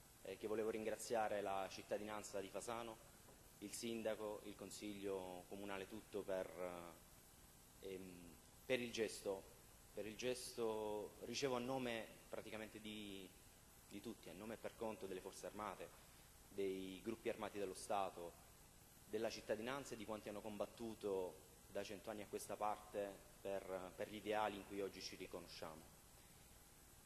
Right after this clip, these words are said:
Ehm, sinceramente ascoltavo con molta attenzione tutti i discorsi fatti, eh, poc'anzi e riflettevo su,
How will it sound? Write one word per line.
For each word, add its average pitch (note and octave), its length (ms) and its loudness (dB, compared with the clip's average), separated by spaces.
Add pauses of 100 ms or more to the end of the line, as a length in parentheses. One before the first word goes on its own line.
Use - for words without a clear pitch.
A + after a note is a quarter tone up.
(140)
Ehm, G2+ 520 -2 (180)
sinceramente C3+ 680 2
ascoltavo B2+ 540 8
con A#2+ 140 4
molta B2 200 4
attenzione A2+ 440 0
tutti A2+ 200 -8
i - 20 -4
discorsi G#2+ 440 -2
fatti, F#2+ 840 0
eh, E2+ 520 -10
poc'anzi A2 720 0 (560)
e A#2+ 100 6
riflettevo B2 460 4
su, A#2+ 420 0